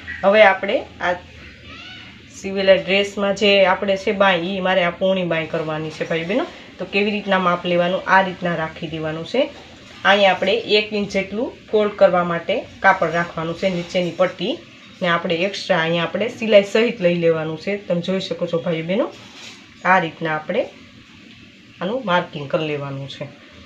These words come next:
હવે આપણે જે cutting કરેલો છે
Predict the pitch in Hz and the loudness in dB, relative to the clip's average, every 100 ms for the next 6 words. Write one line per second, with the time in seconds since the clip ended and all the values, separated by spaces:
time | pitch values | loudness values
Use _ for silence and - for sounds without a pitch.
0 | - - 185 226 233 185 202 262 - - | -20 -4 0 4 6 4 0 -2 -4 -14
1 | - - - 208 180 - - 202 254 254 | -20 -12 -4 -4 -4 -12 -4 -2 0 0
2 | 247 247 254 247 240 - 277 | 2 4 4 4 2 4 4